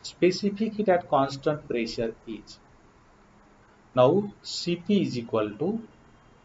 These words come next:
uh, we want here P, not V. Everywhere take P. So C P is T into delta S by delta T at constant P. So third one is correct.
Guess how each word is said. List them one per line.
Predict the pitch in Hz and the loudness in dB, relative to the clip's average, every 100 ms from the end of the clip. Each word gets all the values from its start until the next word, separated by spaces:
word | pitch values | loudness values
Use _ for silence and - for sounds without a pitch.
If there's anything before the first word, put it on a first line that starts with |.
| - - _ - | -20 -20 _ -14
uh, | 123 120 123 123 - _ _ _ - _ _ _ _ _ - - _ - - | -4 -2 0 -2 -4 _ _ _ -20 _ _ _ _ _ -20 -20 _ -20 -8
we | 131 | 0
want | 131 135 131 | 2 4 2
here | 131 120 120 - | -2 -4 -4 -12
P, | 110 104 104 | -12 -12 -6
not | 113 117 | -6 -6
V. | - 107 - _ - _ _ - _ - _ - - - _ - - - - - - - - - - _ _ _ _ _ _ _ _ _ _ _ _ - 127 | -10 -20 -20 _ -20 _ _ -20 _ -20 _ -20 -20 -20 _ -20 -20 -20 -20 -20 -20 -20 -20 -20 -20 _ _ _ _ _ _ _ _ _ _ _ _ -6 -2
Everywhere | 120 127 127 165 - | 0 2 2 0 -2
take | 113 - | -6 -6
P. | - - _ _ _ - - - | -18 -20 _ _ _ -20 -20 -2
So | 143 | -2
C | 135 160 | 0 -2
P | 160 180 190 | 0 2 2
is | 196 - | 0 -2
T | 190 185 | 2 2
into | 175 180 | 2 0
delta | 139 127 127 147 143 | 8 8 10 8 6
S | 127 117 | 0 4
by | 127 | 4
delta | 120 110 107 107 - - | 6 4 4 0 -4 -6
T | 139 180 202 - - - | -6 -4 -8 -16 -20 -8
at | 123 135 131 | 4 4 4
constant | 127 117 117 - 120 107 | 0 0 0 -2 -4 -4
P. | 107 107 | -10 -10
So | - 135 | -4 -4
third | 131 - 135 127 | -4 0 0 2
one | 107 107 | -2 -6
is | 101 | -10
correct. | - - | -10 -10